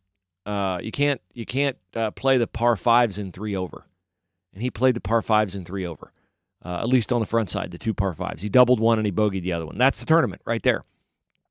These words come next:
So let's talk a little bit about Phil's place in golf, okay? Because Phil has now six majors.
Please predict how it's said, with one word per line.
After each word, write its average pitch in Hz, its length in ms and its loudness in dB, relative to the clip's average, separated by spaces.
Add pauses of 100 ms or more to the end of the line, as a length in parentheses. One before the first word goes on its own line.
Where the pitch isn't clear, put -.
(680)
So - 140 -2
let's 226 240 6
talk 196 260 8
a 160 40 2
little 143 160 8
bit 131 160 4
about 113 240 2
Phil's 131 320 4
place 110 340 0
in 92 120 -2
golf, 80 400 -4 (120)
okay? 101 380 0 (800)
Because 151 640 8 (540)
Phil 240 340 12
has 180 240 10
now 165 160 8
six - 340 4
majors. 120 600 0